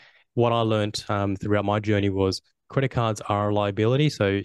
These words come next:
let's say, for example, you've got a five thousand dollar credit card limit and you ca-,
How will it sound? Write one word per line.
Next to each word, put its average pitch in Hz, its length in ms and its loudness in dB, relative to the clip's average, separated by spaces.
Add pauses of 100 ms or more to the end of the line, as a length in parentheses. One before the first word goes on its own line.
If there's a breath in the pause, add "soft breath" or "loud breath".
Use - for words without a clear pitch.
let's 107 120 -2
say, 107 100 0
for 101 80 0
example, 98 280 0
you've 95 60 0
got 101 80 2
a 90 40 -2
five 101 260 -2
thousand 101 280 -2
dollar 95 200 2
credit 104 220 -6
card 95 160 -2
limit 113 340 0 (380 soft breath)
and 98 200 0
you 98 60 -14
ca-, 113 220 -4